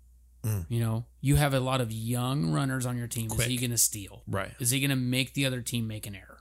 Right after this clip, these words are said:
Speaker 1: Mm-hmm. That's what I loved about Ned. I feel like he was a little bit of a gambler.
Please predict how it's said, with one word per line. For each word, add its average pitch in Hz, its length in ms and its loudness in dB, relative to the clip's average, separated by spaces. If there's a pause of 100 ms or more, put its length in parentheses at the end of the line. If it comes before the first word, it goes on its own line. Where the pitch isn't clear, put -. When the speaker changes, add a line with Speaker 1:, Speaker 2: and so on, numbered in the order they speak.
Speaker 1:
Mm-hmm. 107 300 2 (1400)
That's 131 260 6
what 233 120 6
I 202 40 8
loved 135 220 6
about 107 240 4
Ned. 95 300 2
I 117 100 2
feel 180 200 0
like 165 180 0
he 127 180 2
was 113 220 6
a 101 60 2
little 113 260 4
bit 113 140 6
of 101 100 2
a 101 60 2
gambler. 107 600 0